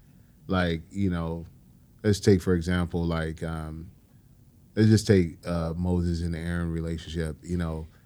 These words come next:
Aaron was a great orator and, and, and Moses was, you know, uh, the mastermind of thinking of things like that.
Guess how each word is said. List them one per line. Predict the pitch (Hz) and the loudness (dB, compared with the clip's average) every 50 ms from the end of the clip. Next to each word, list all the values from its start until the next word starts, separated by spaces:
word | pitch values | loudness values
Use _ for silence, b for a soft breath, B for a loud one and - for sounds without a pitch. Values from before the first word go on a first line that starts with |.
| b b b b | b b b b
Aaron | 95 95 92 92 90 87 | 0 0 2 2 2 0
was | 85 78 | 0 -2
a | 87 | -4
great | 82 92 90 87 85 - | -2 0 0 0 0 -2
orator | 85 87 90 90 85 85 85 85 82 80 82 82 80 80 - - | -2 -2 -2 -2 0 0 0 0 0 -2 -2 -4 -6 -8 -10 -10
and, | 85 85 85 87 87 90 | -8 -8 -8 -8 -8 -8
and, | 92 92 90 82 87 | -6 -6 -6 -6 -8
and | 90 90 | -8 -6
Moses | 90 92 92 90 90 82 82 80 78 80 | -4 -2 -2 -2 -2 -2 -4 -8 -8 -6
was, | 80 87 85 85 82 78 76 - - - - | -4 -4 -2 -2 -2 -2 -4 -6 -8 -10 -12
you | - 82 90 85 | -6 -4 -2 0
know, | 85 82 80 78 71 50 50 58 | 0 0 -2 -4 -6 -10 -12 -12
uh, | 78 80 80 76 71 67 64 - - | -10 -10 -8 -8 -10 -12 -14 -14 -12
the | 85 | -8
mastermind | 87 87 87 87 87 87 - - - 87 85 85 85 85 82 82 82 80 80 - b b b b b b - | -6 -6 -4 -4 -4 -4 -6 -4 -4 -2 -2 0 -2 -2 -4 -4 -8 -10 -12 -16 b b b b b b -14
of | 80 | -10
thinking | 78 - 101 95 90 82 90 87 | -2 2 2 2 2 2 0 -2
of | 82 80 78 | -2 -2 -4
things | - 92 87 87 82 80 78 | -4 -4 -2 -2 -4 -4 -6
like | 87 82 80 78 78 98 | -8 -8 -8 -8 -6 -4
that. | 92 87 82 76 - | -4 -2 -4 -4 -8